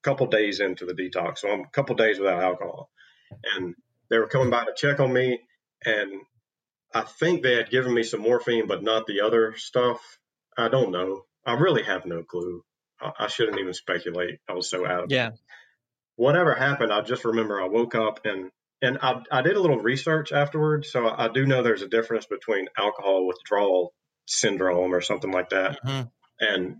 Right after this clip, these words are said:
Speaker 1: the full-blown D Ts. And I believe it was the full-blown D Ts here because I, I woke up and I'm in this, like, nightmarish hallucination that was more real than anything I've ever experienced, like any drug, <laughs> you know. <laughs> I, for some reason, the, the,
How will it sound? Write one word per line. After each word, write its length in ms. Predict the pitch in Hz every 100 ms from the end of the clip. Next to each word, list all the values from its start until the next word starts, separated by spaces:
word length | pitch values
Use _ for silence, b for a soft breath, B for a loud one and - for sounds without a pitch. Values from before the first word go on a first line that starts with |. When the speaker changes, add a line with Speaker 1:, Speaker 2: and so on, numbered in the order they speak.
| -
Speaker 1:
the 100 | 117
full-blown 540 | - 127 110 104 98
D 180 | 92 98
Ts. 380 | 92 104 95 87
And 80 | 101
I 20 |
believe 340 | 110 160 254
it 60 | 220
was 160 | 143 -
the 60 |
full-blown 560 | - 156 147 143 135 117
D 160 | 127
Ts 340 | 131 139 143 143
here 240 | 151 151
because 340 | 127 117 135 127
I, 120 | 120 B B B
I 80 | 120
woke 240 | 127 151
up 220 | 156 147 143
and 100 | 117
I'm 160 | 113
in 140 | 123 135
this, 240 | 120 -
like, 180 | 107 101
nightmarish 880 | 117 110 113 110 107 98 95 - - _ - 139
hallucination 760 | 117 113 110 104 101 104 98
that 120 | 92 95
was 140 | 90
more 200 | 104 98
real 280 | 95 98 92
than 100 | 90
anything 420 | 90 90 92 87
I've 140 | 85
ever 240 | 95 87 87
experienced, 640 | - - 98 85 76 -
like 140 | 90 90 -
any 220 | 117 101
drug, 440 | 90 98 98 92 92
<laughs> 40 | -
you 160 | 156
know. 200 | 123 120 - B 190 147 -
<laughs> 0 |
I, 540 | 156 170 151 160 127 - B B _
for 100 | 147
some 240 | 147 202
reason, 280 | 220 202 151
the, 200 | 127 117
the, 200 | 117 107